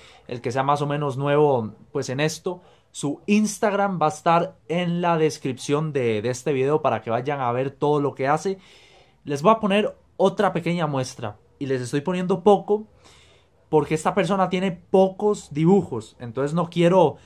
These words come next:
tampoco sacar, este, todas las cartas aquí. No tiene sentido enseñar todo un perfil de, de Instagram, eh,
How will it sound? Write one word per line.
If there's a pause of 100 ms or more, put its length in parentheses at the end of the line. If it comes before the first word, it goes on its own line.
(240)
tampoco
sacar,
este,
todas
las
cartas
aquí.
No
tiene
sentido
enseñar (400)
todo
un
perfil
de, (200)
de
Instagram,
eh,